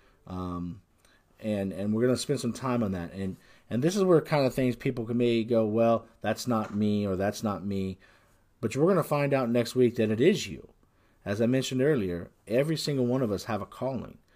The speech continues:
and every single one of us have a gift. There's something you can do personally that I am, I don't have a gift to do.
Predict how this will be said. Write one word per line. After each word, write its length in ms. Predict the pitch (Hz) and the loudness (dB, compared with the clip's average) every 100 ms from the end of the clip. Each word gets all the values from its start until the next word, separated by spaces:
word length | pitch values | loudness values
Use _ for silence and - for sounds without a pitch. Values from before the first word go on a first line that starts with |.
| _ _ 95 | _ _ -4
and 100 | 107 | 0
every 200 | 123 127 | 0 0
single 300 | - 135 123 | 0 0 0
one 160 | 120 | 0
of 160 | 120 104 | 0 -2
us 120 | 95 | -6
have 220 | - 110 101 | -6 -6 -4
a 60 | |
gift. 480 | 95 98 127 90 - | -8 -4 -2 -2 -6
There's 200 | 101 98 | -8 -6
something 380 | 139 139 143 120 | -6 -6 -4 -2
you 260 | 113 143 | 0 0
can 260 | 160 175 160 | 0 0 0
do 360 | 147 127 78 - | 2 0 0 -6
personally 600 | - 151 - 92 90 82 - - - - | -4 -2 -4 -8 -8 -10 -14 -20 -16 -8
that 180 | 104 | -6
I 200 | - 123 | -2 0
am, 220 | 127 120 113 | 2 0 -2
I 120 | 110 | -2
don't 200 | 117 120 | -2 0
have 160 | 120 117 | -2 -2
a 40 | |
gift 240 | 113 117 - | 0 -2 -2
to 60 | 117 | -2
do. 280 | 120 101 | 0 0